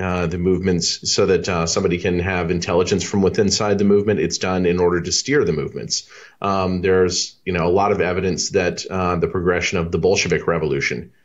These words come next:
for instance, involved the insertion of agents from, you know, Western banking empires. And, uh, there's evidence that, uh, the Chinese Communist Revolution had agents inserted into it. Um,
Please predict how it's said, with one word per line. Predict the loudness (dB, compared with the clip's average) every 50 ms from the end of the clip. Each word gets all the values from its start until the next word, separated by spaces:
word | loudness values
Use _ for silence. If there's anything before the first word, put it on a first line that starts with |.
| _ _ _
for | -6 -2 -2
instance, | -2 -2 -2 -2 -4 -4 -2 -4 -6
involved | -4 -4 -6 -2 0 0 2 2 2 0 0 0
the | 0 2 2 2 2 0
insertion | 0 -2 -2 2 2 2 2 2 0 0
of | 2
agents | 2 0 2 0 -2 -4 -6
from, | -6 -4 -2 -2 0 0 0
you | 0 0 0
know, | -2 -2 -2
Western | -2 -2 -2 -2 0 -2 -2 0 0
banking | 0 -2 -2 -2 0 0 0
empires. | 0 -2 -2 -2 -2 0 0 0 0 -2 -6 -8 -12 -18 -16 -16 -14 -14 -16 -18 _ _
And, | -4 -2 -2 0 0 0 0 0 0 0
uh, | 0 0 0 0
there's | 0 0 0 0 0
evidence | 0 0 0 -2 -2 -2 -2 -4 -2
that, | 0 0 0 0 -2 -4
uh, | -4 -2 -2 -4
the | -4 -4
Chinese | -4 -2 0 -2 -2 -2
Communist | -2 -4 -4 -4 -2 -2 -2 -2 -2 -2
Revolution | -2 -2 0 0 0 -2 -2 -6 -10 -12 -14 -16 _ _ _
had | -6 -4 -4 -2 -4 -2
agents | 0 0 0 0 -2 -6 -6 -6 -6
inserted | -6 -4 0 0 0 0 0 -2
into | -2 -4 -4 0 0 0
it. | 0 0 -2 -12 -20 -20 -20 -20 -20 _
Um, | -4 -2 0 0 0 -2 -2